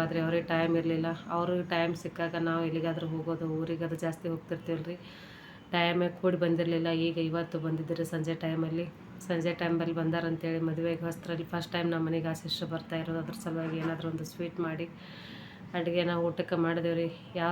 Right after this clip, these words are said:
ಸ್ವೀಟ್ ಅಂತ ನಿಮ್ಮ ಜೊತೆ ಶೇರ್ ಮಾಡ್ಕೊಂಡೀನಿ ಇವತ್ತು. ಶಾವಿಗೆ ಪಾಯಸ ಯಾವ ರೀತಿ ಬಂದಿತ್ತಂತ ಕಾಮೆಂಟ್ ಮಾಡಿ. ಹಾಗೆ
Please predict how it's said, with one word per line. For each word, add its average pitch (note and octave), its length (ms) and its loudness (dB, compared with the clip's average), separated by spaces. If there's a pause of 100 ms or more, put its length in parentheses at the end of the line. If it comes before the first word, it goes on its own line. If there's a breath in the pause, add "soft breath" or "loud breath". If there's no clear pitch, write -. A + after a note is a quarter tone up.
(100)
ಸ್ವೀಟ್ F3 420 -2
ಅಂತ E3 220 -2 (220)
ನಿಮ್ಮ E3 200 0
ಜೊತೆ E3 160 -2 (100)
ಶೇರ್ F3 220 2
ಮಾಡ್ಕೊಂಡೀನಿ E3 520 2
ಇವತ್ತು. D#3+ 300 -2 (140)
ಶಾವಿಗೆ D#3+ 400 0
ಪಾಯಸ E3 220 -2 (160)
ಯಾವ E3 100 2 (100)
ರೀತಿ E3+ 220 -4 (100)
ಬಂದಿತ್ತಂತ E3 460 -2 (120)
ಕಾಮೆಂಟ್ E3+ 320 -2 (100)
ಮಾಡಿ. E3 220 0 (760 loud breath)
ಹಾಗೆ E3+ 240 2